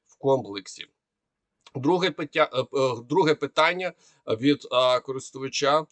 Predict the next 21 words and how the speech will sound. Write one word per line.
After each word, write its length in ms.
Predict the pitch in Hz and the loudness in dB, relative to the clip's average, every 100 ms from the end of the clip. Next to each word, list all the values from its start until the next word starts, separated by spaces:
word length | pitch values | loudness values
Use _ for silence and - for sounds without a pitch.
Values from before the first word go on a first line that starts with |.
| _ _ _ | _ _ _
а, 240 | 120 120 117 | 4 4 4
Ольга 600 | 131 143 131 135 135 123 _ - | 0 0 2 2 0 -2 _ -10
Мороз, 500 | 120 123 139 170 - | -6 0 2 2 -2
шістдесят 540 | - 120 113 - 123 | -6 -6 -8 -4 -4
три 160 | - 139 | -4 -8
сорок 340 | - 117 110 | -6 -8 -8
дев'ять. 360 | 98 95 - _ _ _ _ _ _ | -6 -8 -10 _ _ _ _ _ _
А, 640 | - 107 113 113 110 110 107 - | -4 0 2 2 0 0 -2 -4
погано, 500 | 139 131 165 190 202 | -4 2 4 4 0
що 320 | 190 - 147 | -4 -2 -2
для 220 | 135 131 135 | -2 -2 -2
нас 360 | 143 170 - | 0 -2 -4
Красногірівка 840 | - 135 - 135 117 139 127 - 120 | -8 -8 -6 -8 -2 -2 -2 -6 -6
та 160 | 123 | -4
Нетайлова, 760 | 123 123 135 151 160 160 156 - | -6 -4 -2 -2 -2 -4 -6 -6
судячи 580 | - 139 120 117 - 113 | -6 -8 -6 -8 -8 -10
по 220 | - 123 | -10 -12
діях, 540 | 104 135 143 120 - _ | -4 0 2 2 -2 _
не 140 | 127 | -8
є 240 | 131 135 127 | -2 -2 -2
пріоритетом. 840 | 117 120 117 131 - 110 - 92 | -4 -8 -6 -10 -8 -8 -8 -18